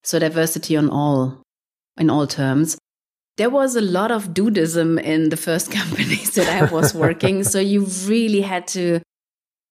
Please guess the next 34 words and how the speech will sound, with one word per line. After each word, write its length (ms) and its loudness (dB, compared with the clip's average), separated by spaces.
kind 280 0
of 360 -2
be 240 2
okay 680 0
with 200 0
all 180 2
the 100 0
engineering 560 2
jokes 320 -2
going 320 0
on. 540 2
And 600 -2
it 140 -2
was 180 0
kind 220 -2
of 100 -4
a 60 0
rough 280 -2
environment. 760 2
And 140 0
more 200 4
and 140 0
more 580 0
people 500 0
and 220 -2
companies 680 2
are 320 0
sensitive 600 -2
to 100 -4
these 240 -2
topics. 600 -2
Yeah, 220 0
and 120 0
that's, 240 -2